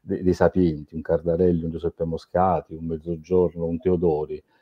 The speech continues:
è la cosa proprio l'A B C. Quindi, mm, eh, il discorso appunto non è tanto, eh, è, è la medicina studiata in un certo modo, con i professori che c'erano a quel tempo. Io, il mio pro-, un professore di epidemiologia, il professore Attena,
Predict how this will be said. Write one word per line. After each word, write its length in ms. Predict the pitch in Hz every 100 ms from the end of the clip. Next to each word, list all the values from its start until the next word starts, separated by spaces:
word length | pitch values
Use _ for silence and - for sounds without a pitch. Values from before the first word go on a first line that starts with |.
| _
è 100 | -
la 100 | 123
cosa 220 | 131 139 120
proprio 220 | 107 92
l'A 140 | 104
B 180 | 113 87
C. 280 | - - 85 - _ _ _ _ _ _ _ _
Quindi, 640 | 147 117 95 92 92 92
mm, 640 | 92 92 92 92 90 92 90 - _ _ -
eh, 300 | - - 76
il 60 | 110
discorso 480 | 107 - 135 - 98
appunto 380 | - 101 95
non 160 | 92 104
è 160 | 104 -
tanto, 1400 | 92 90 87 92 87 85 - 87 87 85 85 85 85 85
eh, 600 | 90 85 71 76 76 50
è, 140 | 76 82
è 60 |
la 100 | 98 107
medicina 520 | 107 107 101 143 117
studiata 400 | - 95 113 127
in 60 | 120
un 60 |
certo 340 | 120 113 - 113
modo, 420 | 110 92 80 76
con 260 | 85 85 82
i 140 | 95
professori 640 | 90 90 92 - 131 135 98
che 120 | 87
c'erano 420 | - 127 101 85
a 60 | 78
quel 220 | 82 -
tempo. 420 | 110 101 78 -
Io, 80 | 98
il 60 | 90
mio 80 |
pro-, 120 | 90 107
un 120 | 90
professore 500 | 98 101 - 107 104
di 80 | 98
epidemiologia, 680 | 101 92 92 90 92 95 123
il 60 |
professore 400 | - 80 - 82
Attena, 500 | 82 - 135 123 85